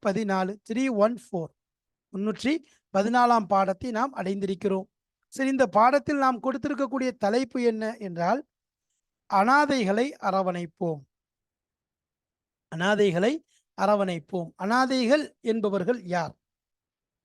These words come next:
இத்தும் என்பது யார் என்றால், யாருக்கு தந்தை இல்லையோ,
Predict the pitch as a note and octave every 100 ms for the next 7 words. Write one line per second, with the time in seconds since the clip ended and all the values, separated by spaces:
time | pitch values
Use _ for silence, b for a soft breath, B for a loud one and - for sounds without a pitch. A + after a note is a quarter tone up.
0 | _ - G#3+ D4 B3 - _ A3+ A#3 G#3+
1 | A#3+ G3+ F#3+ F#3 - G3 F3 F3+ C4 -
2 | _ _ _ - G#3+ B3 C4+ B3 - A3
3 | B3 - G#3 A3 A#3+ A3+ G3 F#3 E3 F3
4 | A#3